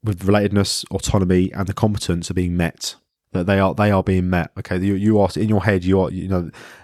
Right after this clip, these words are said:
the things you're doing are meeting those areas. They're improving your competence. They're helping with relatedness. So obviously, they are relatable to what you wanna do, and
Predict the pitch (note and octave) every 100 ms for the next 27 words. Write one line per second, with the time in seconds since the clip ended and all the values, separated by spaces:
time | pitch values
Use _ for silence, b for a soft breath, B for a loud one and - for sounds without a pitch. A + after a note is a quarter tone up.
0 | - F#2+ A2 G#2 G2+ - G#2+ F#2 F#2 -
1 | G2 G2+ F#2+ F#2+ F2+ F2 F2+ E2+ E2 D#2+
2 | - F#2 F2+ F2+ A2 F#2 F2+ - G#2+ -
3 | A#2 - - B B B B - F2+ F2
4 | E2 G2 F#2+ F2 D#2+ F#2 G2+ G2 G2+ -
5 | G2+ - F2+ F2+ F2+ F2 F#2+ G2 F#2+ F#2+
6 | F#2 F2+ F2 F2+ F2 F2+ F#2+ B1 F2 F2
7 | E2+